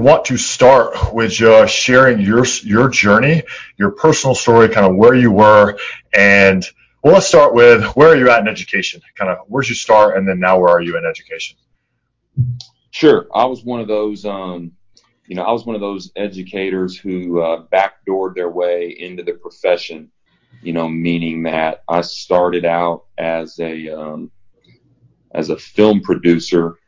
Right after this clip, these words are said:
Speaker 2: um, who produced a feature film in two thousand and four, sold that, lived in Los Angeles briefly,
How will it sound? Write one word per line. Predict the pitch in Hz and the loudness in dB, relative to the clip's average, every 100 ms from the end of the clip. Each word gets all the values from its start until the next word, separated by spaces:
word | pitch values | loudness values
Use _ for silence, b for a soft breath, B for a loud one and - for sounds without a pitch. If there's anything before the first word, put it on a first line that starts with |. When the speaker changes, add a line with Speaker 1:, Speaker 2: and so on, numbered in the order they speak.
| - | -16
Speaker 2:
um, | 80 80 80 78 78 - - _ | -12 -10 -10 -10 -12 -14 -20 _
who | 82 82 | -2 -2
produced | - 90 90 | 0 -2 0
a | - | -2
feature | 95 90 87 | -4 -4 -4
film | 90 87 85 | 0 0 0
in | 82 82 | -2 -4
two | 80 90 | -4 -2
thousand | 85 85 80 | 0 0 -4
and | 78 | -8
four, | 78 85 | -2 0
sold | 85 - 92 87 85 | 0 -2 0 0 -2
that, | 85 85 85 - _ _ - | -6 -4 -8 -10 _ _ -12
lived | 85 | -10
in | 85 | -10
Los | 82 82 - | -8 -8 -6
Angeles | 87 90 85 82 | -8 -8 -10 -12
briefly, | - 87 87 85 85 85 82 | -12 -6 -6 -8 -6 -6 -6